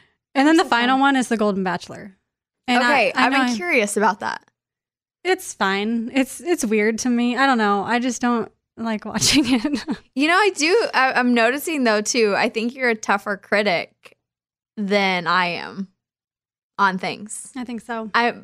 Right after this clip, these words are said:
Speaker 2: because I also think you really like psychological thrillers and stuff like that. And I've
Speaker 1: Mm-hmm.
Speaker 2: noticed that people who like those are typically tougher critics of everything else, 'cause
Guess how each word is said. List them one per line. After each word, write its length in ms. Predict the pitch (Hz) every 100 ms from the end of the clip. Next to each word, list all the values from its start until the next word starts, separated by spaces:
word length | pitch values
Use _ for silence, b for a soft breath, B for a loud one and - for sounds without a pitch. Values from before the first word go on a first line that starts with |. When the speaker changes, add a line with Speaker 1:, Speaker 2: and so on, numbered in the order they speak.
| _ 226
Speaker 2:
because 300 | 254 277 262
I 120 | 240
also 280 | 240 269 302
think 180 | 277 226
you 120 | 226
really 200 | 214 220
like 240 | 208 202
psychological 720 | 202 202 196 185 170 214 185
thrillers 400 | 180 190 185 214
and 100 | 226
stuff 240 | 226 233 254
like 180 | 247 247
that. 260 | 262 254
And 160 | 226 233
I've 140 | 214
Speaker 1:
Mm-hmm. 80 | 196
Speaker 2:
noticed 280 | 208 233 240
that 120 | 247
people 180 | 233 220
who 120 | 214
like 260 | 190 180 196
those 160 | 196
are 80 | 190
typically 440 | - 196 196 202 196
tougher 260 | 190 185
critics 380 | 175 180 175 -
of 100 | 165
everything 360 | 165 180 180 -
else, 500 | 180 170 240 - - - _ _ _
'cause 260 | 233 208